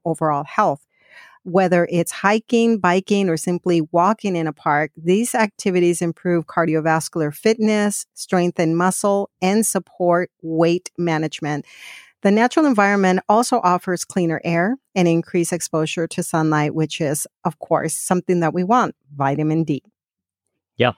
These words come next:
Speaker 2: I mean, and I don't even have anything else to say because I've been already speaking about all that stuff.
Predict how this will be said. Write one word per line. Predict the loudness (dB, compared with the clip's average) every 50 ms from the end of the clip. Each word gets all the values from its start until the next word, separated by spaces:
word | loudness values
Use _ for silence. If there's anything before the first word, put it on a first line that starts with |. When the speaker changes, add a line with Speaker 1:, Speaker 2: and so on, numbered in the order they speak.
| -4 -4
Speaker 2:
I | -2
mean, | 0 2 2 2
and | 2 2 2
I | 2 0
don't | 0 0 0 0
even | 0 0 0
have | 0 2 2
anything | 0 -2 0 -2 -2 -2
else | -2 -4
to | -6 -8
say | -2 0 0 0
because | 0 -4 -6 -2 -2
I've | -2 -2
been | -2 -4 -6 -6 -10 _ _ -2 2
already | 2 4 4 2 0
speaking | -2 -2 -2 0 0 2 2
about | 2 2 2 2
all | 0 -2
that | -4 -6 -8 -8
stuff. | -8 -8 -8 -10